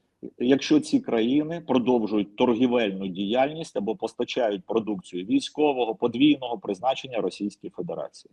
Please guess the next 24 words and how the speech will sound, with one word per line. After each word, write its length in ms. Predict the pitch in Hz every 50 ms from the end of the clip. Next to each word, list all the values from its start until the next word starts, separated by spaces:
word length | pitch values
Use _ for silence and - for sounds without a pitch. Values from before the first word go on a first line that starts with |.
| _ _ -
Це 120 | - 151
буде 220 | 151 156 151 143 135
дуже 440 | 104 95 143 160 160 131 107 110 101
серйозні 600 | - - 107 107 107 104 107 101 107 110 110 107
санкції, 580 | - 165 170 180 185 190 - - - 139 139 -
а 100 | 120 120
не 140 | 123 123 123
оці 360 | 123 123 120 - - 165 165
косметичні 800 | 165 - 139 - - 131 127 - - 131 120 - - 120 117 107
санкції, 520 | - 151 147 156 160 156 - - 131 127
які 200 | 117 - 113 113
зараз 480 | 101 123 127 120 107 101 - - - _ _ _ _ _ _ _
сімнадцятий 960 | - - - 190 175 156 147 165 180 185 185 151 - - 170 165 - 160 156
пакет, 480 | 147 - 151 147 - - 147 143 143 143 - _ -
п'ятнадцятий 880 | 151 175 - - 120 123 147 170 180 175 - - 165 156 - - 156 151
пакет. 460 | 151 151 147 147 - 147 139 135 - _ _ _ _ _ _ _ -
А 80 | - 127
в 60 | -
кінцевому 560 | - 139 135 - - 151 147 143 139 135 135
варіанті, 460 | 127 139 135 143 160 175 175 165 143
так 200 | 127 - 123 120
само 280 | - - 135 127 123 120
як 180 | 123 120 117 - -
Іран, 480 | - 131 123 131 147 160 170 175 175